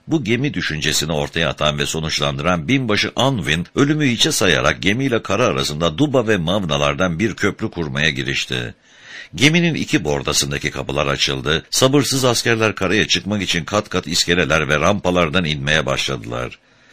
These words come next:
Bu sahneyi izleyen General Hamilton ve Amiral de Robeck ümide kapıldılar.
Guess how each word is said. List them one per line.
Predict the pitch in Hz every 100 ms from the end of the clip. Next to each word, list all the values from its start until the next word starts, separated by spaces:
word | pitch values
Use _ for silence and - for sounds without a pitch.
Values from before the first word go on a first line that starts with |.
| - - -
Bu | - 202
sahneyi | - 73 71 78
izleyen | 71 67 73 80 76
General | 69 78 85 78
Hamilton | 95 143 135 143 127
ve | 117
Amiral | 78 104 110 101
de | 95
Robeck | 98 127 101 110
ümide | - 87 80 76
kapıldılar. | - 73 69 64 64 62 60